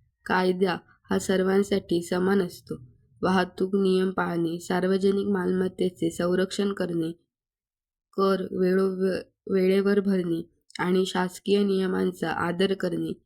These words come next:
यामुळे लोकशाही मजबूत होते. कायद्याचे उल्लंघन करणारा नागरिक अप्रत्यक्षपणे लोकशाहीला कमजोर करतो. भारतीय लोकशाहीत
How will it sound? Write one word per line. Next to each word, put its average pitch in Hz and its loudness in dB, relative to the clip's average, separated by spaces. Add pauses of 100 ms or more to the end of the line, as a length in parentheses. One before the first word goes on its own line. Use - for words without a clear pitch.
(220)
यामुळे 185 0
लोकशाही 180 -2
मजबूत 180 0
होते. - -10 (400)
कायद्याचे 185 0
उल्लंघन 196 2
करणारा 185 -2
नागरिक 175 -2 (320)
अप्रत्यक्षपणे 196 -2 (320)
लोकशाहीला 185 0
कमजोर 180 -2
करतो. 175 -4 (2750)
भारतीय 190 2
लोकशाहीत 185 -2